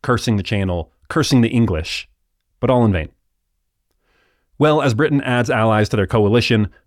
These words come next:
Napoleon decides that he can no longer afford to have his best army kicking rocks on the beach, and so he renames it from the Army of England to La Grande Armée, and he turns it east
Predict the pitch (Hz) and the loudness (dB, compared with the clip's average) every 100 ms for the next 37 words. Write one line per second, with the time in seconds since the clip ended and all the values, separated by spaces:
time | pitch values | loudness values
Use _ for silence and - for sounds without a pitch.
0 | - 107 131 131 117 - 101 98 110 104 | -6 0 2 4 4 2 -2 0 -2 -2
1 | 107 123 139 117 110 101 107 98 98 92 | 0 2 2 2 2 0 0 0 0 -2
2 | 87 123 117 117 104 95 - 131 120 101 | -2 -2 -2 0 0 -2 -4 -2 2 2
3 | 92 - 107 90 90 90 - _ _ _ | 0 -2 -2 -2 -4 -8 -14 _ _ _
4 | 120 117 123 113 135 135 117 104 113 - | -4 2 4 4 4 4 2 2 -2 -2
5 | 101 - 107 113 104 90 151 131 120 110 | -4 0 2 2 2 0 2 4 2 0
6 | _ _ _ - 117 104 - 113 110 104 | _ _ _ 0 2 0 -4 -4 -2 0
7 | 110 110 110 107 101 95 82 - _ _ | 0 2 0 -2 -2 -2 -4 -8 _ _
8 | _ - 107 113 123 117 117 - - 170 | _ -4 -2 0 2 2 2 -2 -2 -4
9 | 131 - - | -4 -6 -14